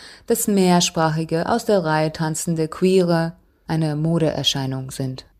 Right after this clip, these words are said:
Es ist das Klima, in das sie geholt werden, das sie dazu macht. Und Klima macht bekanntlich niemand allein. Es gibt viel Gerede über den angeblichen Vorteil, Migrantin zu sein oder queer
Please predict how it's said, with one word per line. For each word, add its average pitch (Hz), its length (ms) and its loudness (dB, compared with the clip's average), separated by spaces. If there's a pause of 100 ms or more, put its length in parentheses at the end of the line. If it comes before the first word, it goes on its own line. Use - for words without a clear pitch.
(640)
Es - 160 -4
ist - 200 -2
das 185 180 0
Klima, 208 480 2
in 160 100 2
das 151 160 0
sie 151 100 -6
geholt 156 500 -2
werden, 156 320 2
das 151 160 -4
sie 151 80 -2
dazu 147 260 -4
macht. 143 460 -6 (520)
Und 170 220 0
Klima 220 520 2 (120)
macht 180 220 -4
bekanntlich 180 600 -2
niemand 156 600 2
allein. 139 400 -4 (800)
Es 202 120 0
gibt - 180 -2
viel 254 220 2
Gerede 180 420 4
über 156 140 0
den 156 260 -2
angeblichen 160 720 0
Vorteil, 156 640 -2 (100)
Migrantin 160 800 -2
zu - 140 -6
sein 143 480 -6 (120)
oder - 260 -4
queer 165 840 4